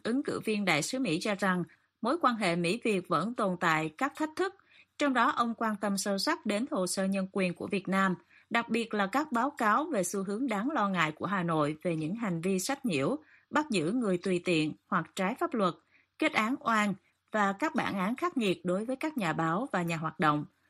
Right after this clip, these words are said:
Ông nói, "Nếu được chuẩn thuận, tôi sẽ yêu cầu chính phủ Việt Nam tôn trọng các quyền tự do ngôn luận, lập hội, hội họp ôn hòa và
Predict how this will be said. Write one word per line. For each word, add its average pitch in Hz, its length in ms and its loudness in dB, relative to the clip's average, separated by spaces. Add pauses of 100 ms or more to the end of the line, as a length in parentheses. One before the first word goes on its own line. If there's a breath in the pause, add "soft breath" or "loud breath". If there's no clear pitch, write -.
(240 soft breath)
Ông 190 200 0
nói, 185 320 2 (540)
"Nếu 202 340 2
được 214 200 -2
chuẩn 170 220 -6
thuận, 170 280 0 (300)
tôi 240 200 0
sẽ 190 180 0
yêu 220 160 0
cầu 185 220 2
chính 240 180 -2
phủ - 220 -4
Việt 190 180 -2
Nam 196 320 2
tôn 196 200 4
trọng 156 260 4
các 285 200 0
quyền 175 240 0
tự 165 120 0
do 185 260 2
ngôn 185 260 0
luận, 151 240 2 (360)
lập 202 200 -2
hội, 160 320 0 (300)
hội 175 160 2
họp 180 260 0
ôn 196 200 -2
hòa 180 380 2 (100)
và 170 260 2